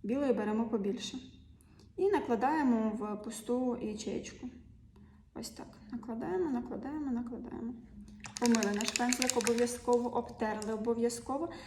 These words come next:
І беремо трішечки синьої фарби, зовсім трішечки. І додаємо до білої. І змішуємо. І дивіться, який блакитний колір в мене вийшов. Тепер цим блакитним кольором ми будемо малювати,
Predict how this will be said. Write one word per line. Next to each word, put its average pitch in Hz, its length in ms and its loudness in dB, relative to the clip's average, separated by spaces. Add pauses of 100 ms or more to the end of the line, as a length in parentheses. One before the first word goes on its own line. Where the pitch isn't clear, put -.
(180)
І 233 80 2
беремо 240 400 6
трішечки 269 880 6
синьої 240 460 4
фарби, 208 500 -4
зовсім 214 460 4
трішечки. - 640 -4 (600)
І 339 180 6
додаємо 233 640 4
до 233 140 2
білої. 196 420 0 (140)
І 311 220 2
змішуємо. - 760 2 (540)
І 226 80 0
дивіться, 208 440 0
який 196 200 -2
блакитний 214 480 0
колір 339 360 2
в 226 40 0
мене 233 260 2
вийшов. - 380 -6 (2000)
Тепер - 540 6
цим 302 80 4
блакитним 277 640 8
кольором 240 480 0 (760)
ми 269 200 6
будемо 233 380 6
малювати, 262 680 2